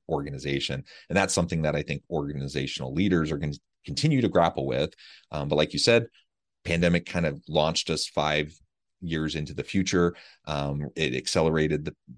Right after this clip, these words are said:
moving into the future of work. And as we continue to look, you know, five years from now, ten years from now, I don't see us going back to how it was before the pandemic and with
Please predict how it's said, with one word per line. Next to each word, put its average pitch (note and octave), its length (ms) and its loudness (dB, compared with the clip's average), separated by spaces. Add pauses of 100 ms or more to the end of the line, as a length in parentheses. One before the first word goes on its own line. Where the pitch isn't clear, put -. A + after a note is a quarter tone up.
(400)
moving D#2+ 340 0
into D2 160 -4
the D#2 60 -4
future D#2 320 -4
of D2 120 -4
work. G#2 480 4
And E2+ 500 2 (320)
as F2+ 100 -12
we F#2 180 0
continue A#2+ 440 0
to A#2+ 60 4
look, A2+ 320 2
you D2 80 -6
know, C2+ 60 -8
five F#2+ 340 0
years F2 180 0
from B1+ 140 -10
now, A1 120 -10
ten F#2 240 0
years D#2+ 220 2
from A#1 160 -10
now, - 200 -12 (500)
I G#3+ 100 4
don't A#3 200 4
see G#2 200 4
us - 120 0
going C#2+ 260 0
back C#2+ 400 2 (380)
to D#2+ 360 4
how E2+ 180 2
it A#1+ 100 0
was C#2+ 360 2
before D#2+ 280 -4
the D2 80 -2
pandemic C#2 720 -2
and D2 240 -4
with C#2+ 220 -2